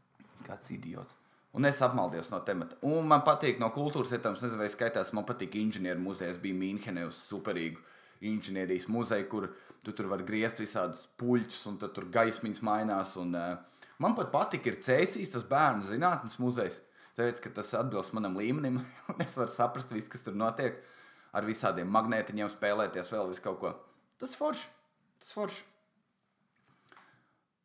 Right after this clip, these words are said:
Jā, bet tie rakstnieku muzejas nepavalk. Es jau esmu stāstījis, ka es mēģināju dzējoļus lasīt, es nesaprotu, un nav nekur apraksts.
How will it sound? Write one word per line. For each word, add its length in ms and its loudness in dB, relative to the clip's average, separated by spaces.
Jā, 120 6
bet 120 -6
tie 140 2
rakstnieku 420 2
muzejas 360 -8
nepavalk. 500 -10
Es 140 -4
jau 100 2
esmu 80 -4
stāstījis, 440 0
ka 80 -14
es 120 -12
mēģināju 380 -2
dzējoļus 420 -2
lasīt, 400 -4
es 120 -12
nesaprotu, 640 -4
un 120 -2
nav 160 2
nekur 240 -2
apraksts. 460 -2